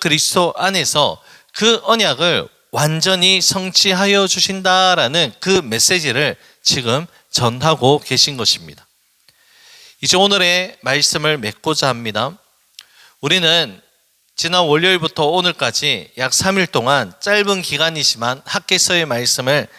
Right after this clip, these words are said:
함께 묵상하였습니다. 짧은 본문의 말씀이라 하더라도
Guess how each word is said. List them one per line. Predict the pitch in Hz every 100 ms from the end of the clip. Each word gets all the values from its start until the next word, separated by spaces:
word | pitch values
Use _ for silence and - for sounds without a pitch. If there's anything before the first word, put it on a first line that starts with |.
| -
함께 | - 165 - 156
묵상하였습니다. | 120 - 156 147 160 123 - 87 80 85 _ _ _ _ - - - - _ _
짧은 | - 240 233 214 220 214
본문의 | 185 175 196 208 196
말씀이라 | 143 160 - 185 180 170 165
하더라도 | 175 175 151 110 147